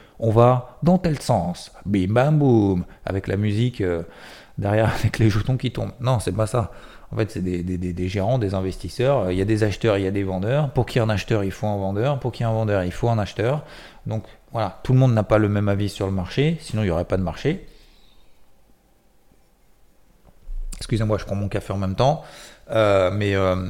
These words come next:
mais voilà, tout ça pour vous dire que, bon, moi, j'ai, alors, je ferai probablement peut-être en live à quatorze heures quinze, quatorze heures trente. Euh, ça dépend encore une fois comment, comment j'arrive à gérer mes positions avant, euh, si tout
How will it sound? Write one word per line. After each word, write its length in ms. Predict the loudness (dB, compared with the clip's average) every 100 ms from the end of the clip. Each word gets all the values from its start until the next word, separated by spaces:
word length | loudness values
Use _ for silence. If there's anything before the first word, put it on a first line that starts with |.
| -2
mais 80 | 2
voilà, 240 | 4 2
tout 60 | -4
ça 100 | -4
pour 140 | -2
vous 100 | -2
dire 240 | 0 -2 -2
que, 200 | -4 -4 -10 -20 -14 -10
bon, 120 | -10 -12 -20 -20 -8
moi, 160 | 0 2
j'ai, 460 | 2 2 4 4 2
alors, 180 | 0
je 40 | 0
ferai 140 | 0
probablement 500 | 4 4 6 6 4
peut-être 220 | 2 -2
en 80 | 2
live 240 | 2 4 2
à 260 | 0 0
quatorze 380 | -4 -6 -4 -4
heures 140 | -4 -4
quinze, 220 | -6 -6
quatorze 360 | -8 -6 -4
heures 120 | -4 -4
trente. 420 | -2 -2 -2 -10 -12
Euh, 60 |
ça 160 | -10 -8
dépend 280 | -8 -6 -6
encore 240 | -6 -6
une 60 | -6
fois 220 | -4 -6 -6 -8
comment, 460 | -6 -4 -4 -6
comment 260 | -6 -6 -4
j'arrive 240 | -2 -2
à 80 | -2
gérer 220 | 0 0
mes 100 | -2
positions 460 | -2 -4 -4 -2 0
avant, 340 | 4 2 2 -8 -18 -20 -20 -4
euh, 600 | 0 2 2 2 0 -2
si 160 | -4 -10
tout 160 | -12